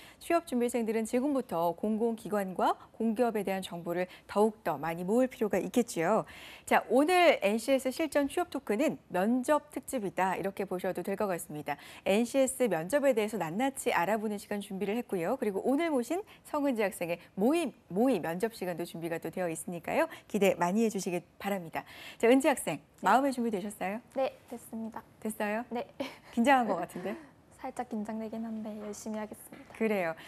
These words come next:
Speaker 1: 아, 성은지 학생의 자기소개를 좀 못 들어봤어요.
Speaker 2: 네.
Speaker 1: 간단하게 좀 들어볼까요?
Speaker 2: 아, 안녕하세요. 저는 울산대학교에서 경영학과에 재학 중인 성은지라고 합니다.
Speaker 1: 아, 그래요.
Speaker 2: 네.
Speaker 1: 어느 분야를 지원하고 있나요?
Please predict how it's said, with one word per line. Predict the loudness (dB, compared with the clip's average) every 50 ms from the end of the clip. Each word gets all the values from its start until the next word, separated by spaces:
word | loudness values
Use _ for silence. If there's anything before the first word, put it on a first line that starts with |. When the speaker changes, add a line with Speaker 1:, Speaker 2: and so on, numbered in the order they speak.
| -14 -14 -12 -4 4
Speaker 1:
아, | 6 8 10 10 10 10 10 10 8 6
성은지 | 6 4 2 2 2 0 2 2
학생의 | 2 2 2 0 0 0 2 2 0
자기소개를 | -2 -4 -4 0 0 0 0 2 0 2 0 2 0
좀 | 0 -2
못 | -2 -2
들어봤어요. | 0 0 0 2 0 -4 -4 -4 -4 -4 -4 -4 -4 -2 -2 -2 -2 -2 -4 -6
Speaker 2:
네. | -10 -16 -20 -20 _ _ -20 _ _ _ _
Speaker 1:
간단하게 | -12 -8 -2 0 0 0 0 0 -4
좀 | -6 -8 -8
들어볼까요? | -6 -6 -6 -6 -6 -8 -8 -8 -8 -8 -10 -12
Speaker 2:
아, | -12 -14 -14 -14 -14
안녕하세요. | -12 -12 -10 -12 -12 -12 -14 -16 -16 -14
저는 | -14 -12 -10 -8 -8 -8 -10
울산대학교에서 | -12 -12 -12 -12 -12 -10 -8 -8 -8 -8 -10 -8 -8 -6 -6 -6 -6 -8 -10 -12 -14 -12
경영학과에 | -10 -8 -6 -6 -6 -6 -8 -8 -8 -6 -6 -6
재학 | -8 -8 -12 -16 -16 -16 -14
중인 | -12 -10 -8 -8 -8
성은지라고 | -10 -10 -10 -8 -8 -8 -6 -4 -4 -2 -2 -2 -4 -4 -6
합니다. | -10 -8 -8 -8 -10 -10 -10 -12 -14 -12
Speaker 1:
아, | -10 -10 -8 -8 -6
그래요. | -4 -2 -2 -2 -2 -4 -6 -8 -8 -10 -12 -14 -16
Speaker 2:
네. | -12 0
Speaker 1:
어느 | 2 2 4 4 2 0 -2
분야를 | -2 -2 -2 0 0 -2 -2
지원하고 | -2 -2 -4 -4 -4 -6 -8 -10
있나요? | -10 -10 -12 -12 -14